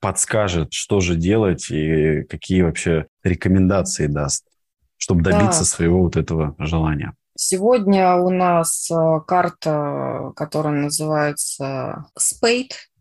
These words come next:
Speaker 2: четверка. Возможно, это опять пентакли. Это голая женщина с мечами, воткнутыми в землю.
Speaker 1: Ну-ка, покажи. С четырьмя мечами, воткнутыми в землю.
Speaker 2: Мгм.
Speaker 1: То есть, знаешь, это что тут? Что,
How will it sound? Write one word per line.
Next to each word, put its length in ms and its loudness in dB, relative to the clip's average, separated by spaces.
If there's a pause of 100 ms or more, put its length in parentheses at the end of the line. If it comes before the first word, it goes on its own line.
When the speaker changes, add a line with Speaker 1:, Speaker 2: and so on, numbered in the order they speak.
Speaker 2:
четверка. 840 0 (300)
Возможно, 540 0
это 200 -2
опять 260 -4
пентакли. 680 -2
Это 580 0
голая 540 2
женщина 680 -2 (420)
с 200 -2
мечами, 540 2
воткнутыми 680 -2
в 40 -8
землю. 360 -4 (640)
Speaker 1:
Ну-ка, 340 2
покажи. 460 -2 (320)
С 80 -10
четырьмя 580 2
мечами, 540 0
воткнутыми 960 -2
в 60 -10
землю. 540 -4 (100)
Speaker 2:
Мгм. 480 -4
Speaker 1:
То 80 0
есть, 220 0 (160)
знаешь, 340 2
это 200 -2
что 240 -2
тут? 200 -4 (280)
Что, 240 -10